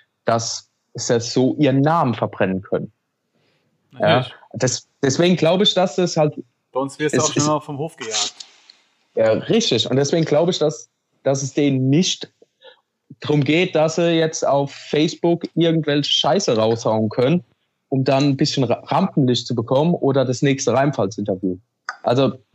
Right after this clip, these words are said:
Speaker 1: wie gesagt, ich glaub schon, das sind gute Leute. Ich bin da nur vorsichtig und ich würd halt wirklich gern irgendwie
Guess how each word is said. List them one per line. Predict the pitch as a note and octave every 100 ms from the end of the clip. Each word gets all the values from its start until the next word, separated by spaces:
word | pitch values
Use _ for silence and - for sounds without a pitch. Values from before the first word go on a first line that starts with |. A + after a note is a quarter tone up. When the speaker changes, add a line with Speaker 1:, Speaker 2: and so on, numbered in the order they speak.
| _
Speaker 1:
wie | D#3+
gesagt, | - G#3+ G3 E3+
ich | -
glaub | - C3 F#3 -
schon, | G#3+ G#3+
das | G#3
sind | G3
gute | E3+ G3+ F3
Leute. | F#3 G#3 B2+ G#2 - - _
Ich | A2+
bin | D3 C#3+
da |
nur | C#3+ C3+
vorsichtig | - B2+ A#2 A#2+ A#2+ G2 C3
und | A2+
ich | - A#2
würd | B2+ B2+
halt | A2 -
wirklich | B2+ B2+ A2
gern | A#2+ A#2 A2+ -
irgendwie | D3 D3+ C#3+ C3 C3+ B2 B2